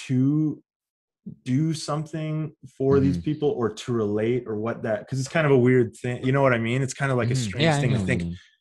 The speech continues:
Speaker 1: do we have to suffer so that we can, you know, align ourselves with someone who is suffering? But it's just the,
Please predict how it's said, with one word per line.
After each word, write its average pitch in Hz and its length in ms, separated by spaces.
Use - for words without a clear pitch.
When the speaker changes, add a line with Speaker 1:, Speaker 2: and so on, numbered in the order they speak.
Speaker 1:
do 101 80
we 104 100
have 110 340
to 113 80
suffer 98 600
so 101 220
that 92 120
we 104 180
can, 90 400
you 117 80
know, 85 260
align 101 360
ourselves 90 460
with 98 300
someone 104 380
who 104 140
is 113 200
suffering? 143 540
But 113 140
it's 120 180
just 127 300
the, 104 200